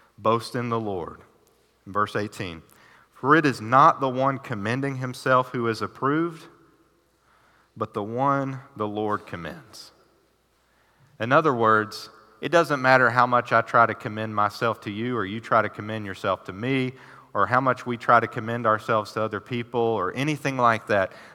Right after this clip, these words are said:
The only thing that matters at the end of the day is if the Lord is approving of us. That's all that matters.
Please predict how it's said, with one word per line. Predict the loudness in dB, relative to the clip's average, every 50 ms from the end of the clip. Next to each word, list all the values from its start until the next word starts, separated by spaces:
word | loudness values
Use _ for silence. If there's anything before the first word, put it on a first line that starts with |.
| _
The | -2 -2 -2
only | 0 -2 -2 0 0 0 -2 -2
thing | -2 -2 -2 -2 0 0
that | 0 -2 0 -2
matters | -2 0 0 0 -2 -2 -6 -8 -8 -10
at | -12 -12
the | -10 -10 -8 -8
end | -8 -8 -8
of | -8 -8
the | -8
day | -8 -8 -8 -10 -12 -18 -20 _ _ _ _ _ _ _ _ _ _ _ _ _ _ _ _ _ _ _ _
is | -12 -6 -6
if | -6 -6 -4
the | -6 -6
Lord | -4 -2 -4 -2 0 0 0 -2 -2
is | -6 -8 -10
approving | -10 -10 -8 -6 -4 -2 -4 -4 -6 -8 -12 -14 -16 -20 -20 _ _ _ _ _ -8
of | -6 -6 -6
us. | -10 -10 -14 -16 -20 -20 -20 -20 _ _ _ _ _ _ _ _ _ _ _ _ _ _ _ _ _ _ _ _ _
That's | -6 -6 2 4
all | 4 4 4
that | 2 -2 -4
matters. | -6 -6 -8 -10 -18 -20 -20 -20